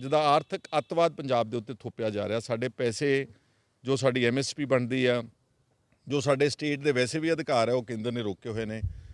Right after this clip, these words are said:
ਔਰ ਜੋ ਪਿਛਲਾ ਝੋਨੇ ਦੀ ਫਸਲ ਹੁਣ ਲੰਘ ਕੇ ਗਈ ਆ, ਮੈਂ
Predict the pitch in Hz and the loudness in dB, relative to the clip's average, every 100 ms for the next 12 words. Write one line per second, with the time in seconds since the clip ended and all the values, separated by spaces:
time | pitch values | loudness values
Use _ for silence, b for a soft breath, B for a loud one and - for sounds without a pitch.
0 | B 151 170 160 190 175 180 180 185 123 | B 4 4 4 -2 -2 -2 -2 -2 -6
1 | 139 165 160 151 147 143 131 139 123 95 | -4 -4 -4 -4 -6 -4 -4 -6 -6 -6
2 | 87 87 - _ _ _ _ _ - 135 | -6 -10 -14 _ _ _ _ _ -2 0
3 | 151 | 2